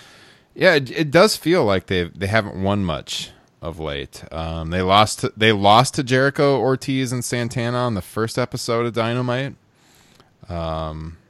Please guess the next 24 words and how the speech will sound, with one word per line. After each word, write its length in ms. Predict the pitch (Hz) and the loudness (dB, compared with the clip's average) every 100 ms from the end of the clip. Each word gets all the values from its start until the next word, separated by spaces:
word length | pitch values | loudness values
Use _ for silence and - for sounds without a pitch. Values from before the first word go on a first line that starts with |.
| _ - | _ -20
they 960 | 92 90 87 87 87 87 87 87 87 87 - | -10 -6 -4 -2 -2 -2 -2 -4 -4 -6 -8
lost 640 | 85 85 95 110 110 - - | -8 -2 2 2 2 -6 -4
at 240 | 95 - | -4 -2
A 60 | 95 | -4
E 160 | 101 | -4
W 360 | 95 101 98 98 | -2 -4 -2 -2
All 280 | 87 90 87 | 0 2 2
Out, 300 | 101 120 - | 0 -2 -6
the 80 | 82 | -6
last 340 | 82 98 - | -4 -4 -4
pay-per-view 640 | 117 110 117 113 117 127 - | -6 -4 -4 -4 -4 -6 -10
the 80 | |
Bucks 300 | 104 110 - | -4 -4 -4
did. 320 | - 113 110 - - - - _ _ _ _ _ _ | -6 -6 -6 -10 -20 -20 -20 _ _ _ _ _ _
So 720 | - - 101 98 95 92 95 - | -10 0 2 2 0 -2 -4 -6
they 140 | 101 | -6
have 260 | 110 139 151 | 0 0 2
been 180 | 180 | 0
on 140 | 185 185 | 2 0
the 60 | |
losing 420 | 185 202 185 175 117 | 0 0 0 0 0
end 240 | 90 82 | 0 -2
a 60 | 78 | -4
lot. 340 | 73 69 | -4 -6